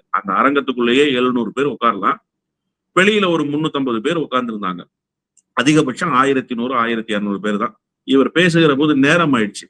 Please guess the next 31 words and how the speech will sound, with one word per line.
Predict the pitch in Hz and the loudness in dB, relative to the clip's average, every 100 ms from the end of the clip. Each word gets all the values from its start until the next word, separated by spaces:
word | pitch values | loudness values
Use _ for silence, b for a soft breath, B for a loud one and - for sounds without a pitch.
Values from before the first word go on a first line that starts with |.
| _ _ _ | _ _ _
அது | 107 107 | -4 0
என்ன | 127 170 | 2 2
அப்படின்னு | 139 123 113 | 2 0 0
கேட்டீங்கன்னா, | 107 101 120 120 90 120 - _ _ _ _ _ _ - | -2 0 2 2 2 -2 -8 _ _ _ _ _ _ 0
இந்த | 139 135 127 120 110 | 4 6 6 4 2
பெண்கள் | 175 220 226 214 160 | 0 2 2 2 2
கொஞ்சம் | 151 139 127 | 0 0 2
பேரை | 147 135 113 98 87 - | 2 2 2 -2 -6 -4
அழைச்சிட்டு | 117 127 - | -2 -2 -4
வருவாங்க, | 117 107 101 113 143 | -2 0 0 0 -2
கொஞ்சம் | 123 120 113 | -2 -2 2
பேரை | 131 127 113 101 92 85 82 78 - | 2 4 2 2 0 -4 -6 -8 -4
ஒன்றிய | 127 139 139 | 0 2 4
நகர | 123 113 107 | 2 0 -2
செயலாளர்கள் | 107 104 98 92 113 104 82 _ - | -2 -2 0 -2 -2 -2 -6 _ -8
கூட்டத்தை | 180 - 131 | -2 0 0
காட்டணுங்கிறதுக்காக | 113 110 110 104 95 95 117 | 0 0 -2 -2 -4 -2 0
அழைச்சிட்டு | 101 110 - 98 | 2 0 -2 -4
வரும்போது | 92 107 135 120 | -2 -2 0 0
சொல்லுவாங்க, | 98 135 156 143 | 0 0 2 2
"எட்டு | 117 131 139 | 2 2 2
மணியோட | 151 151 143 | 2 2 2
முடிஞ்சிருமியா, | 147 151 143 135 131 | 2 4 4 4 4
எட்டு | 120 | 2
மணிக்கு | 127 135 - | 0 0 2
சாப்பிட்டு | 127 127 123 | 0 0 -2
வந்துடலாமியா, | 120 123 117 110 104 | 0 0 2 0 2
வாங்கயான்னு" | 107 107 110 113 | 0 0 -2 -2
கூப்பிட்டு | 107 - | -8 -10
வருவாங்க | 87 85 - | -8 -8 -12
இருக்குல்ல. | _ - 95 | _ -4 -2